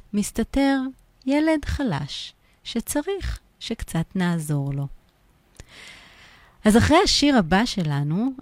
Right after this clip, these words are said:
אנחנו, אה, אתם יודעים מה? בואו נחכה עוד קצת. ובואו נדבר על מה אפשר לעשות. אז הדבר הראשון שנרצה להבין זה שטונוס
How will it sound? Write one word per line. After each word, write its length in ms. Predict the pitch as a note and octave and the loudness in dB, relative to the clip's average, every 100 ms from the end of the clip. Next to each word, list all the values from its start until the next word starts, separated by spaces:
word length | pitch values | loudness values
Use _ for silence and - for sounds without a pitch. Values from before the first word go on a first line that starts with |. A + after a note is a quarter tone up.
| F#3 | -4
אנחנו, 600 | E3+ E3+ - F3+ F3 E3+ - | -2 -2 -2 -2 -2 -4 -6
אה, 40 | E3+ D#3+ D#3+ D#3+ E3 _ _ _ - | -4 -2 -2 -4 -6 _ _ _ -12
אתם 160 | - G3 | -2 0
יודעים 220 | G3+ E4 | 2 2
מה? 60 | F#4 | 2
בואו 180 | D#4 D#4 | 2 2
נחכה 420 | D4+ - C4+ B3 | 2 0 -4 -4
עוד 160 | A#3 - | -4 -4
קצת. 480 | - - F3+ F3 - - - _ _ _ _ _ _ _ - - _ - G#3+ | -12 -8 -8 -8 -14 -20 -20 _ _ _ _ _ _ _ -16 -16 _ -10 -2
ובואו 320 | G#3 D4+ E4+ | 4 4 6
נדבר 480 | A#3 F3+ F3+ A3+ G3+ | 4 2 2 2 2
על 300 | F3 E3+ E3+ E3+ - _ _ _ _ _ F3+ | 0 0 -2 -8 -16 _ _ _ _ _ 0
מה 220 | F#3 G#3 | 2 2
אפשר 440 | - - D#3 D3+ D3+ D#3+ - - | -2 -4 -4 -4 -6 -12 -14 -6
לעשות. 680 | D#3 D#3 - - - - - - _ _ _ _ _ - - _ _ _ _ _ _ _ _ _ - | -4 -4 -6 -6 -6 -2 -2 -2 _ _ _ _ _ -20 -20 _ _ _ _ _ _ _ _ _ -2
אז 140 | G#3 | 2
הדבר 260 | G#3+ G3+ A#3+ | 4 6 6
הראשון 720 | E4+ E4 G#3 - A#3 A#3 A3+ | 6 4 2 0 2 2 0
שנרצה 560 | - F3+ E3 - F#3+ F#3+ | -2 -2 -2 -2 0 0
להבין 680 | F#3 D#3+ C#3+ F#3+ F#3+ F#3+ | 2 0 -2 -2 0 0
זה 100 | E3 | -2
שטונוס 920 | D#3+ - - - A#3+ A#3+ A#3+ A#3 - | -6 -6 -6 0 2 4 2 -2 -6